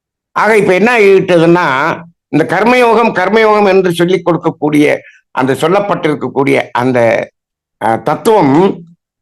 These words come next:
அஹ், எங்கோ திசை மாறி சொல்லப்பட்டு விட்டது போல இருக்கிறது. இந்த கர்மயோகம் என்பதை அந்த பகவத்கீதையிலிருந்து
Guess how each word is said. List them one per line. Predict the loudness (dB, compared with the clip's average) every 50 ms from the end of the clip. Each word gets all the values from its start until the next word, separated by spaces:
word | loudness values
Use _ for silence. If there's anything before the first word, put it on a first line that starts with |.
| _ -4
அஹ், | -2 0 2 2
எங்கோ | 2 2 2 4 4 4 2
திசை | 2 0 0 2 2 2
மாறி | 2 2 2 2 2 0 0
சொல்லப்பட்டு | 0 0 0 0 0 -2 -4 -2 0 -2
விட்டது | -2 0 -2 -2 -2 -2 0
போல | -2 0 0 0 -2 -2 -4 -6
இருக்கிறது. | -6 -6 -6 -8 -10 -12 -12 _ _ _ _ _ _ _ _ _ _ _ _ _ _ _ _ _ _ _ _ -12
இந்த | -10 -6
கர்மயோகம் | -4 -2 0 0 2 2 2 2 2 2 2 2
என்பதை | 2 0 0 0 0 0 0 -2 -6 -8 _ _ _ _ _ _ _ _ -6 -6
அந்த | -6 -4 -2 -2
பகவத்கீதையிலிருந்து | -2 0 0 2 0 0 0 0 0 0 2 2 4 4 4 4 2 2 2 0 2 2 2 2 2 2 2 2 4